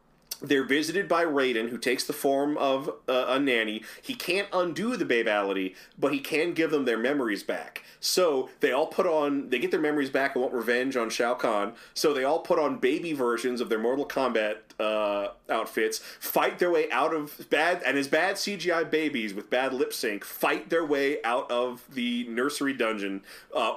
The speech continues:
cracking wise the whole time. Uh, fight their way to Shao Kahn and beat Shao Kahn to death with their, uh, with what the hell, with their dirty diapers. And by killing him, and they do kill him,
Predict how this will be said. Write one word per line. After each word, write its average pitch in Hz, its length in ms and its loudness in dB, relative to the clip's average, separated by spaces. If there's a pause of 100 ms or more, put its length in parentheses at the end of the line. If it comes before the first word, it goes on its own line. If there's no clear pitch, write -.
cracking 165 500 0
wise 147 500 2
the 98 280 -2
whole 175 400 -2
time. 98 480 0 (380)
Uh, 113 340 2
fight 151 420 -2
their 160 140 4
way 147 340 2
to 147 320 -4
Shao 120 300 0
Kahn 113 520 0 (300)
and 131 240 -2
beat 214 240 -2
Shao 175 360 2
Kahn 156 560 0
to 120 220 -2
death 127 560 -4
with 123 220 -2
their, 113 400 2
uh, 104 240 2
with 196 180 -2
what 226 120 2
the 165 80 -4
hell, 160 200 0
with 113 140 -4
their 117 160 0
dirty 135 260 -2
diapers. 107 480 -2 (300)
And 135 180 0
by 123 200 2
killing 202 420 0
him, 117 260 0
and 147 140 0
they 180 80 4
do 202 160 -4
kill 180 320 -2
him, 117 220 0